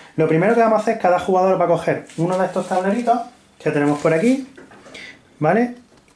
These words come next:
De su color, bueno, este sería el verde, el rojo sería este, y le vamos a colocar los diferentes novicios en estas posiciones. Y aquí al lado, el tema de la vidriera, como estamos viendo por aquí,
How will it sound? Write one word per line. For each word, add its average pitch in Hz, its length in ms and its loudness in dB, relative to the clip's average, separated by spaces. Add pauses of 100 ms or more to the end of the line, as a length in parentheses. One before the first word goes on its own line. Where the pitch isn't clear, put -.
(140)
De 143 180 0
su 147 160 -2
color, 165 400 2
bueno, 127 200 -4
este 117 200 -8
sería 135 240 -2
el 135 80 -2
verde, 196 380 2
el 127 80 -4
rojo 131 240 -6
sería 151 260 0
este, 208 320 -4 (380)
y 180 160 2
le 202 80 4
vamos 185 160 2
a - 20 0
colocar 185 520 2
los 151 180 0
diferentes 156 640 0
novicios 185 480 0 (480)
en 147 140 2
estas 147 280 0
posiciones. 123 560 -4 (380)
Y 165 40 0
aquí 180 140 0
al 208 140 4
lado, 208 360 4 (300)
el 156 240 -2
tema 180 240 0
de 175 140 4
la 196 300 0
vidriera, 139 520 -8 (960)
como 139 160 -6
estamos 147 260 -4
viendo 208 340 -4
por 123 260 -6
aquí, 117 260 -12